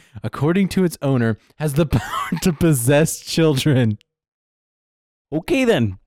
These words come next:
Speaker 1: Here, Charlie.
Speaker 2: I just wanna know how they found this out.
Speaker 1: I'm gonna put this in the tub, and we're just gonna leave it at that.
Speaker 2: But, like,
Speaker 1: Maybe
Speaker 2: do
Speaker 1: he just has, like,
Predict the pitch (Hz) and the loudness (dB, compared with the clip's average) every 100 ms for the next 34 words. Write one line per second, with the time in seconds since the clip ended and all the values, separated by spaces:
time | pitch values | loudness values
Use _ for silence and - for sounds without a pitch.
0 | _ _ _ 339 311 359 269 247 247 247 | _ _ _ -2 0 0 2 4 4 4
1 | 262 269 247 262 262 247 220 226 208 202 | 4 4 2 2 2 2 2 2 0 0
2 | 214 196 170 - 185 - 294 339 202 269 | 0 0 0 0 0 2 2 2 2 0
3 | 247 262 220 208 165 233 262 269 247 _ | 2 2 2 2 2 2 4 2 -2 _
4 | _ _ _ _ _ _ _ 160 143 175 | _ _ _ _ _ _ _ -2 0 0
5 | 196 131 135 135 151 160 151 113 92 _ | 0 0 0 2 0 0 0 -2 -4 _
6 | _ _ _ _ _ - 226 214 226 214 | _ _ _ _ _ -6 -6 -4 -4 -4
7 | _ _ _ _ _ _ _ _ _ _ | _ _ _ _ _ _ _ _ _ _
8 | _ _ _ _ _ _ _ - 143 180 | _ _ _ _ _ _ _ -10 -2 2
9 | 254 233 202 196 190 156 143 131 | 2 2 0 0 0 0 -2 -4